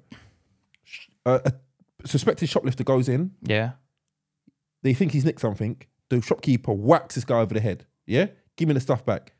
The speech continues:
Speaker 1: The guy's like, "I ain't taking nothing." Takes the stick off of him, whacks him back over the head. The guy dies. Who's in the wrong?
Speaker 2: Wha-, what stick are they using? A broomstick?
Speaker 1: No, the, the whacking stick, the, the shoplifter stick.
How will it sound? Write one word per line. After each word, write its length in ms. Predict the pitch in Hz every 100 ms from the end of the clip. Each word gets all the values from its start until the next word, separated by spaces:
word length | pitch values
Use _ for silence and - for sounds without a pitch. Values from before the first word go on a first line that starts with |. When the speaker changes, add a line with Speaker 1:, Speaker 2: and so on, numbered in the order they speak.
| -
Speaker 1:
The 60 |
guy's 180 | 190 220
like, 80 | 123
"I 60 | 156
ain't 180 | -
taking 260 | - 196 131
nothing." 260 | 110 101 87 - _
Takes 160 | - 151
the 120 | 175
stick 80 | 135
off 80 |
of 80 | 104
him, 160 | 104 117 - _ -
whacks 480 | 98 143 202 - 156
him 60 |
back 180 | 127 120
over 180 | 113 101
the 60 |
head. 200 | 110 123 131 _ _
The 60 | 120
guy 200 | 135 123
dies. 460 | 110 113 92 87 _ _ _ _ _ _ _
Who's 180 | 185 156
in 80 |
the 60 | 151
wrong? 120 | 139
Speaker 2:
Wha-, 160 | 127 175
what 180 | 180 190
stick 240 | - 175
are 40 | 123
they 120 | 110
using? 360 | 107 107 113 117 _ _ _ - - _ _
A 60 | -
broomstick? 560 | 139 175 131 120 - - _ _ -
Speaker 1:
No, 200 | 208 190
the, 120 | 196
the 180 | 175 185
whacking 340 | 240 254 180
stick, 280 | 135 123 -
the, 140 | 151
the 100 | 147
shoplifter 360 | - - 131 117
stick. 340 | - - -